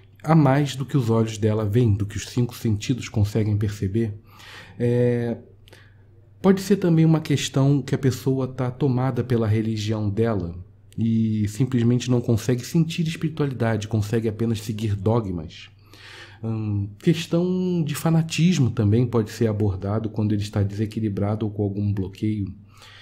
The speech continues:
É, a experiência vai ser diferente pra cada um, mas traz uma desconexão com a realidade num todo. O auxílio pra ativação, equilíbrio e energização seria o cristal ametista,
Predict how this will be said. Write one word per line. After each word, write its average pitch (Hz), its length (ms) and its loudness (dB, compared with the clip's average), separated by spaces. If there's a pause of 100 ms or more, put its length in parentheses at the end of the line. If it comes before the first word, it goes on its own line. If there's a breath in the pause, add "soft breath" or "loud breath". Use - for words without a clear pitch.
(260 loud breath)
É, 123 300 -2
a 143 60 -2
experiência 170 580 0
vai 151 100 2
ser 151 200 0
diferente 131 500 0
pra 131 140 -2
cada 131 280 -2
um, 110 180 0
mas 107 300 0
traz 123 300 0
uma 123 160 2
desconexão 139 880 0
com 127 160 -4
a 123 40 2
realidade 101 600 0
num 113 120 -2
todo. - 460 -4 (1160 loud breath)
O 147 140 2
auxílio 160 560 2
pra 107 560 0
ativação, 113 680 0
equilíbrio 107 520 0
e 107 40 4
energização 107 840 0 (720 loud breath)
seria 151 460 4
o 131 100 2
cristal 104 600 0
ametista, 143 920 0